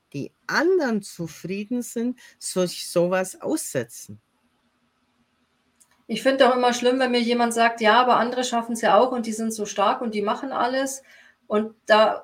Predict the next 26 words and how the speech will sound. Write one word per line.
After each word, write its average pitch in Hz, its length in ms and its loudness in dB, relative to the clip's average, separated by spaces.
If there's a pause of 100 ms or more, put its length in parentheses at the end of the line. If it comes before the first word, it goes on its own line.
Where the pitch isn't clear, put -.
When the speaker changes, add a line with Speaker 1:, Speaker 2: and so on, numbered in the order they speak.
(120)
Speaker 2:
frage 214 320 4
ich 226 120 -6
immer, 233 220 0
zu 226 160 -6
welchem 220 380 -2
Preis? 233 560 -4
Also 196 140 -2
ich 214 140 -6
kann 240 160 -2
ja 240 80 0
in 220 100 -2
die 220 80 -4
andere 226 260 -2
Pers-, 220 300 -4
also - 160 -6
ich 208 120 -4
kann 240 140 -4
ja 226 100 0
auch 214 80 -2
in 208 100 -4
die 202 100 0
andere 220 260 -4
Person 208 380 -4
gar 202 120 0
nicht 190 160 -6
reingucken. 185 560 -8